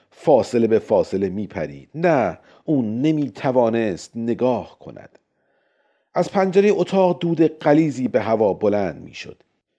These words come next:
گرد و خاک اتاق را فرا گرفت. آتش زبانه می‌کشید. صدای پایین آمدن سقف، فریاد و ناله شنیده می‌شد. پشوتن با صورت برافروخته،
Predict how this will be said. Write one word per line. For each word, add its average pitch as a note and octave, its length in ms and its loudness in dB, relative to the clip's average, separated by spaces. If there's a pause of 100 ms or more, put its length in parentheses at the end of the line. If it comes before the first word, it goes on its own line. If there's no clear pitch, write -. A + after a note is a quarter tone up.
(240)
گرد F#2 240 -6
و - 40 2
خاک C3+ 420 4
اتاق C#3+ 480 0
را C3+ 120 4
فرا B2 360 2
گرفت. E2 500 -2
آتش F#3 380 0
زبانه D#3+ 520 0
می‌کشید. G#2 680 -8 (200)
صدای D3+ 540 2
پایین C3 480 -2
آمدن A2 480 0
سقف، F#2 540 -6 (260)
فریاد A2+ 560 2
و G#2 40 0
ناله G2+ 400 -2
شنیده F2+ 480 -10
می‌شد. D#2+ 400 -16 (580)
پشوتن A2+ 640 -2 (280)
با F3+ 180 4
صورت - 380 2
برافروخته، D3+ 840 2